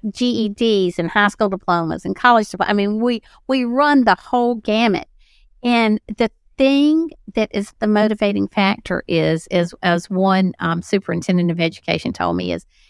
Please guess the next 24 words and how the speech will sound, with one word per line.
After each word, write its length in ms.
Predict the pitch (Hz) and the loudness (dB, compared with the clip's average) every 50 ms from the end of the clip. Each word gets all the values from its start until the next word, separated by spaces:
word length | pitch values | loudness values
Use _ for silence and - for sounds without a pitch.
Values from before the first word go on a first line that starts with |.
| _ _ _ | _ _ _
it 160 | 220 196 - | -4 -2 0
seems 260 | - 254 269 269 - | 2 2 2 4 2
like 160 | 233 220 - | 2 0 0
these 220 | 208 190 190 - 202 | -2 -4 -4 -2 0
moms 320 | 190 185 185 185 180 - | 2 2 2 2 0 0
will 100 | 180 175 | -2 0
do 220 | 165 175 170 170 - _ | 0 0 -2 -2 -4 _
anything 520 | 214 202 202 208 202 - - 185 180 180 170 | -2 -2 0 -2 -2 -2 -2 -2 -2 0 0
they 180 | 165 160 165 160 - _ _ | 0 -2 -2 -4 -8 _ _
have 240 | - 180 175 165 - _ | -6 -4 -4 -6 -6 _
to 120 | - 180 | -14 -6
do 380 | 165 170 160 151 139 147 - - - - - - - | -2 0 2 2 2 0 -4 -8 -12 -18 -20 -20 -6
to 160 | - - 170 | -2 0 0
learn 380 | 170 175 185 190 196 196 202 190 | 2 4 4 4 4 4 2 0
how 160 | 170 196 165 | 0 0 0
to 80 | 160 | 0
teach 340 | 151 - - 170 - - - | -2 -2 -2 -2 -2 -4 -6
their 140 | - 170 160 | -6 -6 -6
kids 420 | - - - 156 - - - - | -4 -4 -6 -4 -4 -6 -8 -8
what 140 | - - - | -8 -8 -6
they 100 | - - | -6 -6
need 220 | - - - - - | -6 -6 -6 -8 -10
to 100 | - - | -12 -12
know. 340 | - - - - - - | -10 -10 -10 -12 -14 -16